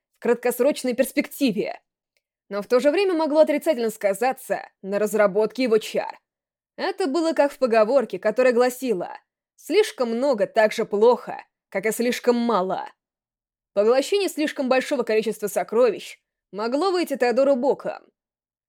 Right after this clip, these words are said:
Немного пожалев по поводу того, что очередное национальное достояние так и не попадёт в его руки, Тео принял решение.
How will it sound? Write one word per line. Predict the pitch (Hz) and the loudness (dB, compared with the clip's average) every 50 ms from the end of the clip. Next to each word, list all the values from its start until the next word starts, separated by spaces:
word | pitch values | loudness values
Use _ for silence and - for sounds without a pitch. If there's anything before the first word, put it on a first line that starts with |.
| _ _ _ | _ _ _
Немного | 208 214 233 277 349 320 302 320 | -4 -2 -2 0 0 0 -2 -2
пожалев | - 285 233 226 285 311 302 294 | -2 -2 -2 0 0 -2 0 0
по | - 240 | -2 -2
поводу | 254 277 269 233 247 | 0 -2 -2 -2 -2
того, | - 254 254 247 294 262 | 0 0 0 0 -2 -4
что | - - - 214 | -4 -2 -4 -4
очередное | 214 - 285 302 262 381 403 | -4 -2 -6 -4 -4 -4 -6
национальное | 349 320 - - 285 277 285 277 277 254 | -6 -6 0 0 0 2 2 0 0 -2
достояние | 269 254 - - 254 262 254 277 277 240 208 190 170 123 73 - _ _ _ _ _ _ _ | -2 -4 -2 0 0 0 0 0 -2 -2 -2 -4 -6 -10 -12 -16 _ _ _ _ _ _ _
так | - 302 330 330 | 0 0 2 2
и | 330 | -2
не | 311 277 | -4 0
попадёт | 254 302 302 254 320 240 | 2 0 2 2 0 -2
в | 247 | 0
его | 262 254 247 | 2 4 4
руки, | 240 311 277 - - 180 - - - - _ _ _ _ _ _ _ _ _ _ _ | 4 2 -2 -4 -8 -8 -8 -8 -14 -20 _ _ _ _ _ _ _ _ _ _ _
Тео | 196 190 214 247 277 302 | -2 0 4 4 4 4
принял | 294 262 254 254 254 | 2 0 0 2 2
решение. | 240 262 254 - 302 262 208 190 175 165 - - - | 2 0 0 -2 -2 -2 -2 -2 -4 -8 -10 -12 -14